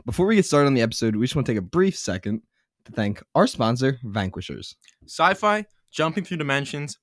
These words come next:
Speaker 2: being the hero fighting to create balance across all existence. Does that sound like the kind of heroic journey you would be excited to experience?
Speaker 1: Look no further than Vanquishers trading card game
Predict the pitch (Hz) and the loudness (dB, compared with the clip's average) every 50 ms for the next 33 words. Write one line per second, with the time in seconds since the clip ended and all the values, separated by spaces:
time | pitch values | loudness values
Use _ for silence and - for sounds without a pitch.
0 | - 107 131 156 185 190 165 143 170 160 170 170 165 160 - 151 143 135 131 139 | -12 -8 -4 -4 -2 -2 -2 -2 -2 -2 -2 -2 -2 -2 -2 -2 -2 -2 -6 -8
1 | 123 120 127 117 110 101 - 117 120 123 131 139 135 - - - - 135 120 113 | -8 -6 -4 -4 -4 -2 -2 0 0 0 0 -2 -4 -8 -12 -4 -2 0 0 0
2 | - - _ - 117 120 127 135 139 139 - - 127 110 113 120 117 - - - | -2 -4 _ -2 0 0 0 0 -2 -4 -6 -8 -10 -8 -8 -10 -10 -10 -14 -16
3 | 87 82 - - - _ _ _ _ _ _ _ - 113 110 139 147 151 - - | -16 -16 -20 -20 -20 _ _ _ _ _ _ _ -12 -6 -2 -2 -2 0 0 -2
4 | 175 160 156 151 147 147 135 - 156 143 143 139 127 - 135 120 120 127 135 139 | -2 -2 0 -2 -4 -6 -6 -4 -4 -2 -2 -2 -4 -4 -4 -2 -2 0 -2 -2
5 | 131 107 117 123 127 131 127 113 117 120 123 117 127 127 123 120 - 143 135 135 | -4 -6 -6 -6 -6 -6 -6 -4 -6 -6 -6 -6 -6 -6 -6 -6 -6 -4 -4 -4
6 | 131 - 147 143 139 - - 151 156 160 165 156 - - _ _ _ _ _ - | -4 -6 -8 -8 -8 -6 -6 -6 -6 -6 -8 -10 -12 -18 _ _ _ _ _ 0
7 | 139 165 - 196 208 208 - 135 127 127 123 127 127 117 113 107 104 117 131 151 | 2 4 6 4 4 4 4 4 4 6 4 4 2 2 0 0 2 2 2 2
8 | 151 180 156 - 170 165 - - - 135 131 139 143 143 147 139 131 107 202 - | 2 0 -2 0 -2 -2 -2 -2 -2 0 0 2 2 2 0 0 0 -2 -2 -2
9 | 110 80 101 | -4 -6 -8